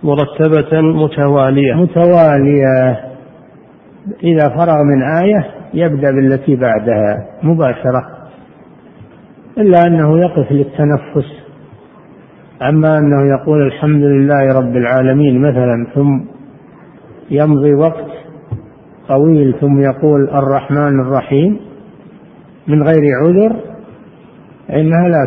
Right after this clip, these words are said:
Speaker 2: تصح إلا متوالية. نعم.
Speaker 1: وفيها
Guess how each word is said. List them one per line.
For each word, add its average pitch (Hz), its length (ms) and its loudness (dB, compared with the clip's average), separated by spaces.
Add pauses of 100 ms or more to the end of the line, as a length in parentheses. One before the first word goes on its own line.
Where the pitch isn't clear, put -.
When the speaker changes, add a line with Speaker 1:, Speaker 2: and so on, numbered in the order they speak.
Speaker 2:
تصح - 580 -10 (460)
إلا 127 360 -2
متوالية. 156 760 0 (1400)
نعم. 120 240 -2 (1800)
Speaker 1:
وفيها 156 880 0